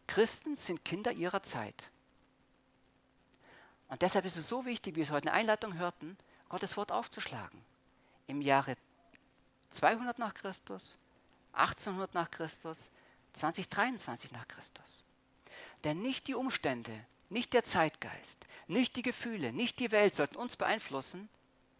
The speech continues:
wenn wir Lieder schreiben. Nein, der Geist Gottes soll uns beeinflussen. Der Geist Gottes. Und wir lesen hier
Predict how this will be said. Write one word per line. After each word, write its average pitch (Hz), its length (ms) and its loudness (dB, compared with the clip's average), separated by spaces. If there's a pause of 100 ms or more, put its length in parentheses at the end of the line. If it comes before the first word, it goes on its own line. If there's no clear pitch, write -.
(220)
wenn 151 160 -4
wir 160 100 4
Lieder 170 240 -2
schreiben. - 400 -10 (1200)
Nein, 143 360 -2
der 120 100 -4
Geist - 280 -2
Gottes - 440 -2 (100)
soll - 240 -4
uns 135 180 -10
beeinflussen. - 640 -12 (360)
Der 131 80 -8
Geist 143 300 0
Gottes. - 460 -10 (460)
Und 139 100 -10
wir 143 100 6
lesen 214 280 6
hier 202 240 6